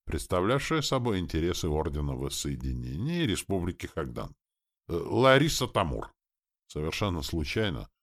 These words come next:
по совместительству, она являлась на данный момент хозяйкой мегакорпорации "Ермин".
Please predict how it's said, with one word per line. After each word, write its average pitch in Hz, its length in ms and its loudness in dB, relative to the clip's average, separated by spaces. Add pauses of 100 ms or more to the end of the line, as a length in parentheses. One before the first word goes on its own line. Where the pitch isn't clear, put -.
(100)
по 120 80 4
совместительству, 135 1160 2 (260)
она 127 300 2
являлась 107 580 6
на 101 120 2
данный 85 300 0
момент 95 380 -2
хозяйкой 90 640 2
мегакорпорации 85 1080 -2
"Ермин". 69 420 -4